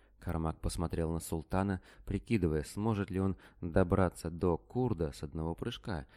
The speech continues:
и прихватить Саладина с собой в царство мёртвых. Норман Гаэл был сыном своего времени и своей страны, родившись среди воюющих кланов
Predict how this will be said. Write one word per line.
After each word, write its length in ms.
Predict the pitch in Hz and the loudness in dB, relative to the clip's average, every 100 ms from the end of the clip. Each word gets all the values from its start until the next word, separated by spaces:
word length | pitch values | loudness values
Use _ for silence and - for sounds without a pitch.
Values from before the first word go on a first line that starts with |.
| - | -14
и 80 | 170 | -10
прихватить 540 | - 120 107 101 95 | -2 0 2 4 4
Саладина 500 | - 90 87 87 87 | 2 0 2 4 2
с 40 | 82 | 0
собой 400 | - 90 85 85 | -2 0 2 0
в 100 | - | -2
царство 460 | - 85 85 - | -4 -4 -4 -4
мёртвых. 600 | 92 101 87 - 73 - _ _ _ _ _ _ _ _ _ _ 87 | -2 -2 -4 -6 -10 -12 _ _ _ _ _ _ _ _ _ _ -6
Норман 580 | 87 85 85 85 85 | -2 0 2 2 0
Гаэл 440 | 80 87 95 85 78 - _ | 0 2 2 0 -4 -12 _
был 260 | 80 90 87 | -2 0 0
сыном 360 | - 147 131 | -2 -2 -2
своего 400 | 110 110 113 113 | -4 -6 4 6
времени 420 | 110 127 120 87 82 | 6 4 2 0 0
и 40 | |
своей 360 | - 104 110 104 | -4 -6 -6 -6
страны, 520 | - 123 139 101 71 _ _ | -4 -2 0 -2 -4 _ _
родившись 600 | - - 107 92 98 - - - - | -10 -4 -2 0 -2 -4 -10 -20 -16
среди 400 | - 92 82 82 | 0 0 4 2
воюющих 640 | 76 76 76 - 90 - | 2 0 0 -2 -6 -6
кланов 460 | - 131 92 73 | -4 0 0 -2